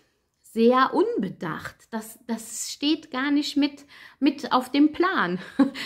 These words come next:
dass dann vielleicht auch mal jemand krank wird. Was ist denn dann? Das, das schmeißt dann alles durcheinander und wirbelt den ganzen, äh, Tagesrhythmus durcheinander, ähm, obwohl das etwas ist, womit wir alle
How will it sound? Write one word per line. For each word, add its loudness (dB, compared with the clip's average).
dass 2
dann 6
vielleicht 0
auch -4
mal -2
jemand 2
krank -6
wird. -2
Was -2
ist -4
denn 2
dann? 0
Das, -8
das -8
schmeißt -2
dann -2
alles -2
durcheinander 2
und 0
wirbelt 2
den 4
ganzen, 2
äh, -6
Tagesrhythmus -4
durcheinander, -4
ähm, -2
obwohl 0
das -2
etwas -8
ist, -8
womit 0
wir -2
alle -2